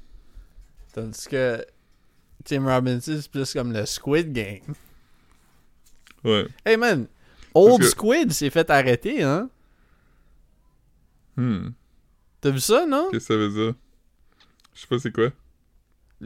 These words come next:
Speaker 1: Le, le, le, le vieux dans Squid Game, le vieux Squid.
Speaker 2: Ah, le vieux Squid, non, j'ai pas vu ça.
Speaker 1: Il s'est fait arrêter parce qu'il, euh,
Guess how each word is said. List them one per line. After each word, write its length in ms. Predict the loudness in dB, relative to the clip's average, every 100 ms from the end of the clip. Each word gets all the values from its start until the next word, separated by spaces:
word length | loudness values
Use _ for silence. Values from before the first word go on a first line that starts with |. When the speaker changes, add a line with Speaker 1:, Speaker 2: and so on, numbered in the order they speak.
| -20 -6
Speaker 1:
Le, 220 | -2 -2
le, 200 | 0 0 2
le, 220 | 0 0
le 300 | 0 0 0
vieux 320 | -2 -4 -2
dans 200 | 0 -2
Squid 360 | -4 -2 -4 -2
Game, 480 | -4 -2 -4 -6 -8 -2
le 160 | 0
vieux 240 | 0 -2 -4
Squid. 480 | -2 0 0 -2 -10 _ _ -20 -20 -20 -20 _ _ _ _ -16 -2
Speaker 2:
Ah, 160 | 4
le 80 | 4
vieux 220 | 4 2
Squid, 260 | 0 0 2
non, 280 | 2 0 -2
j'ai 100 | -2
pas 140 | -2
vu 60 | -2
ça. 200 | -2 -4 -4 -4
Speaker 1:
Il 100 | -6
s'est 180 | -4 -2
fait 160 | 0
arrêter 360 | 0 0 0 0
parce 240 | 0 0
qu'il, 320 | 0 -2 2 2
euh, 520 | 2 0 -2 -4